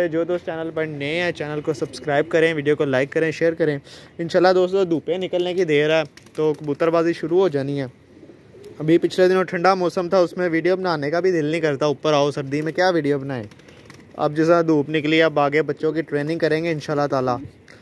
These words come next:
और ये सारे बच्चे, ये भी जो पकड़ा है, इसको भी हफ्ते के बाद छोड़ देंगे। थोड़ा बड़ा बच्चा है, इसने घर घुर अपना देखा होना, लेकिन फिर भी हफ्ते आठ दिन के बाद छोड़ देंगे। जिस तरह ये फिर रहा था ना, अगर ये एक आधी दफ़ा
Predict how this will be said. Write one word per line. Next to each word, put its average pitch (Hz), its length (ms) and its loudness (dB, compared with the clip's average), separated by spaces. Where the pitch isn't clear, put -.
और 139 200 0
ये 147 140 4
सारे 160 280 4
बच्चे, 160 320 0
ये 160 80 2
भी 175 120 2
जो 180 120 2
पकड़ा 151 260 -2
है, 160 60 0
इसको 165 200 -4
भी 170 120 0
हफ्ते 160 300 -6
के 147 80 -6
बाद 156 200 -2
छोड़ 131 280 -6
देंगे। 156 260 2
थोड़ा 151 240 0
बड़ा 131 260 0
बच्चा 147 260 -2
है, 147 100 -4
इसने 139 240 -6
घर 139 220 2
घुर 143 180 2
अपना 139 260 -2
देखा 135 240 -4
होना, 151 180 -2
लेकिन 151 260 -4
फिर 156 200 -2
भी 156 140 0
हफ्ते 135 320 -6
आठ 131 240 -2
दिन 135 200 -8
के 139 120 -4
बाद 135 180 -2
छोड़ 127 280 -4
देंगे। 147 280 2
जिस 131 180 -4
तरह 147 140 -2
ये 160 120 6
फिर 143 220 -2
रहा 165 180 6
था 170 120 0
ना, 147 120 -8
अगर 156 280 -4
ये 160 160 0
एक 156 120 -2
आधी 156 180 2
दफ़ा 147 440 2